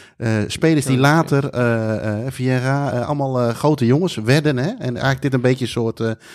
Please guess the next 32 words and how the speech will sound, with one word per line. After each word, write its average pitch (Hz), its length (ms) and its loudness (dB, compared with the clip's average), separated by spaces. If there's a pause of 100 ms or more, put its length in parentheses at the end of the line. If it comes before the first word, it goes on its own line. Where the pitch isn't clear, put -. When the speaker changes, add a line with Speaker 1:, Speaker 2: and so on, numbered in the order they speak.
(160)
Speaker 1:
kickstart 175 420 0
voor 151 180 0
ze 135 80 2
was. 170 140 2
Heb, 151 120 -2
heb, 160 120 -4
heb 156 240 -2
jij 170 100 2
dat 160 120 0
gevoel - 260 -4
ook 202 160 0
nog 143 160 -2
over? 170 260 -2
Of 143 160 -10
dat, - 140 -4
hebben 135 180 0
zij, 131 260 2 (1080)
heb 135 140 -6
jij 139 80 2
dat 131 120 0
gevoel 123 300 -2
aan 135 120 4
hun 147 180 4
ook 147 200 -2
overgehouden 117 520 4
uit - 100 -10
achtennegentig? 113 720 -2 (800)
Speaker 2:
Ja, 120 340 -4 (260)
absoluut. 139 500 -6 (120)
Nou, 160 380 4
eh, 147 80 -8
kijk, 170 280 -2